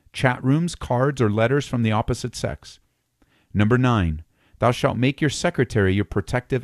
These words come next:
ally. And number ten, thou shalt not pray, thou shalt pray for the integrity of your other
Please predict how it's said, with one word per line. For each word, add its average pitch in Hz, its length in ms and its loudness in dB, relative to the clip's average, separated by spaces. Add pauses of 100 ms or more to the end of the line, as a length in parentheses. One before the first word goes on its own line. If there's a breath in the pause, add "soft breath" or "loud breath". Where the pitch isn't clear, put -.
ally. 90 420 -2 (500)
And 80 120 -2
number 85 240 0
ten, 110 420 -2 (280 soft breath)
thou 90 160 0
shalt 107 340 -2
not 113 220 -4
pray, - 300 -4
thou 104 160 -2
shalt - 360 -2
pray 120 240 0
for 110 140 -6
the 104 120 0
integrity 95 520 -2
of 80 100 -4
your 85 160 0
other 92 260 2